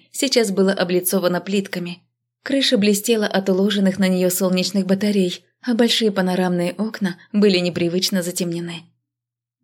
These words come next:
Я тихо хмыкнула, подходя к входу. Двойная железная дверь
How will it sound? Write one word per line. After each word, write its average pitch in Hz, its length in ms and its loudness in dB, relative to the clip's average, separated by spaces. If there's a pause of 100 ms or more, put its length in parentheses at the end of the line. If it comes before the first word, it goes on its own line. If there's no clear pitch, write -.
(120)
Я 269 120 0
тихо 202 280 0
хмыкнула, 190 540 -2
подходя 170 460 -2
к - 80 -10
входу. 185 360 -8 (340)
Двойная 175 500 2
железная 170 480 2
дверь 185 320 0